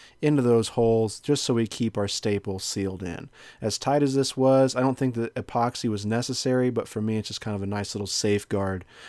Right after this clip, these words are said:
to put in there on an early horn where I have limited experience.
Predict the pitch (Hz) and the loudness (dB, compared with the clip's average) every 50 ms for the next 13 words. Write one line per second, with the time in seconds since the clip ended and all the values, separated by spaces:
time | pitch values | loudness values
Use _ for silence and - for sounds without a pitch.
0 | - - - - 113 - - 123 110 113 110 107 107 107 104 104 101 101 98 - | -20 -12 -6 -6 -4 0 0 2 2 4 2 2 2 2 2 2 0 0 -2 -6
1 | - - - - - - 107 107 104 101 98 104 104 107 104 101 101 95 - 110 | -12 -20 -20 -16 -6 -2 0 2 2 2 0 0 0 0 2 0 0 -2 -2 -2
2 | 107 101 101 98 98 95 90 - 107 101 98 98 107 101 98 95 101 104 120 135 | -2 0 0 -2 -2 -4 -4 -4 -2 0 0 0 0 0 -2 -4 -2 0 2 4
3 | 127 120 107 - 113 101 101 - - - - 98 92 87 82 - - - - - | 4 4 2 0 -2 -2 -2 -4 -6 -8 -6 -6 -6 -6 -6 -10 -12 -16 -16 -16
4 | - - | -18 -18